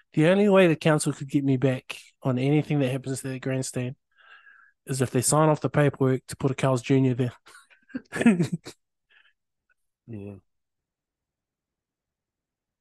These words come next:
Speaker 2: Yeah, I don't know. We talked at the management committee.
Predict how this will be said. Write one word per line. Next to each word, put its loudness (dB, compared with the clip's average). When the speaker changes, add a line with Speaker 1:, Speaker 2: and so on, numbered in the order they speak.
Speaker 2:
Yeah, -18
I -20
don't -20
know. -16
We -6
talked 0
at -6
the -10
management -6
committee. -8